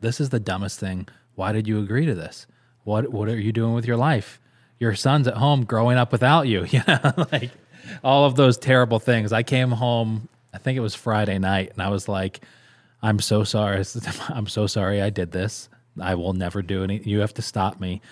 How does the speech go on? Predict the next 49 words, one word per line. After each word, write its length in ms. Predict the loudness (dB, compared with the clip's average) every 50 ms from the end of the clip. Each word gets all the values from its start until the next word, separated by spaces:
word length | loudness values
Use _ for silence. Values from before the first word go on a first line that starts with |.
| -20 -20 _ _ -2
The 80 | 0 2
next 240 | 2 2 2 0
time 240 | 0 0 2 2 2
I 80 | 2 2
come 200 | 2 0 0 0
home 220 | 2 0 0 0 0
and 80 | -2 -2
say, 200 | 0 0 0 2
'I 120 | 2 0
have 240 | 2 2 0 0 0
this 180 | 0 0 0
opportunity,' 640 | 0 -2 -2 -4 -6 -2 0 0 2 2 0 0 -2
you 200 | -2 -2 -2 -2
have 120 | -2 -2 -4
to 100 | -6 -6
say, 280 | -4 -4 -4 -4 -4 -4
'No, 380 | -2 -2 0 0 0 0 -2 -4
you 140 | -4 -6
can't 280 | -6 -6 -6 -6 -6 -4
do 220 | -4 -2 -2 -2
it.'" 140 | -4 -6 -8 _ _ -10
<laughs> 140 | -8 -4 -2
Um, 440 | 0 0 0 0 -2 -4 -6 -10 -12 _ -20 -20 -20 -20 -20 -20 -20 -20 -20 _ _ _ _
and 640 | 0 2 4 6 6 6 6 6 6 4 4 2 0 -2 -6 -12 -16 _ _ _ _ -2
I 80 | -2
think 340 | 2 4 4 4 4 2 2
that's, 400 | 2 4 4 4 2 0 -8 -14 -12 -8 -2 2
you 120 | 4 4
know, 220 | 4 4 2 0 -4 _ _ _ _ _ _ _ _ _
a 80 | -2 0
lot, 340 | 2 2 2 0 -2 -6 -10 -14 _ _ _ _ _ _ _ _ _ 0
I 80 | 2
don't 140 | 2 4 4
know 160 | 2 2 2
how 400 | 2 2 2 2 2 0 -2 -4 -6 -6
long, 380 | -4 -2 0 2 2 2 2
I 60 | 0 0
don't 120 | 2 2
know 100 | 2 2
when 200 | 2 2 2 2
this 140 | 0 -2 -2
started, 500 | -4 0 2 2 4 2 2 0 -4 -4
'cause 140 | -4 0 2
I've 180 | 4 4 4 4
been 120 | 2 2
hearing, 480 | 2 2 2 0 2 2 2 0 0 0
it's 140 | -2 -2 0
not, 200 | 0 0 0 0 -2
like, 240 | -4 -4 -4 -8